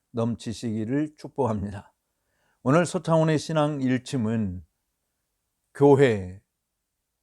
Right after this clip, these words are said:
안녕한가?라고 하는 문제입니다. 사실 솔직히 말씀드리면 여러분의 교회는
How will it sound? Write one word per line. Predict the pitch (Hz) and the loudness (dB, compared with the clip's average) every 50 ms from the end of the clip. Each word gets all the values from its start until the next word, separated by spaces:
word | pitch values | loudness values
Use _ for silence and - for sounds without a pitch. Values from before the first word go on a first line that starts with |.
| _ _ _ _ _ _ _ _ _ _ _ _ _ _ | _ _ _ _ _ _ _ _ _ _ _ _ _ _
안녕한가?라고 | 113 113 117 123 131 135 131 139 139 139 139 139 117 101 87 87 - _ _ _ _ _ _ _ _ _ _ _ 104 110 110 113 120 120 | -6 -4 -2 0 0 2 2 2 4 6 6 6 6 4 -2 -8 -14 _ _ _ _ _ _ _ _ _ _ _ -4 -2 0 0 0 -2
하는 | 123 143 160 | -4 -4 -6
문제입니다. | 156 143 120 101 107 92 87 98 98 98 104 113 - _ _ _ _ _ _ _ _ _ _ _ _ _ _ _ _ _ _ _ _ _ _ | -8 -8 -6 -6 -6 -8 -8 -10 -14 -16 -18 -20 -20 _ _ _ _ _ _ _ _ _ _ _ _ _ _ _ _ _ _ _ _ _ _
사실 | - 113 101 123 139 | -4 -2 -2 -2 -2
솔직히 | - - 131 - - 147 135 139 | -2 -2 -4 -4 -2 -2 -2 0
말씀드리면 | 139 120 113 104 - 135 127 113 120 117 113 113 113 120 127 135 131 - - _ _ _ _ _ _ _ _ _ _ _ _ _ _ _ _ _ _ _ _ _ - | 0 -2 -2 -4 -4 -6 -4 -4 -4 -2 -2 -2 -2 -2 -2 -4 -6 -10 -16 _ _ _ _ _ _ _ _ _ _ _ _ _ _ _ _ _ _ _ _ _ -2
여러분의 | 123 120 110 110 113 117 127 127 - | 0 2 2 2 0 0 -2 -2 -2
교회는 | - 127 131 120 127 120 117 120 120 110 98 92 92 | 0 0 2 2 2 2 0 0 -2 -2 -4 -6 -8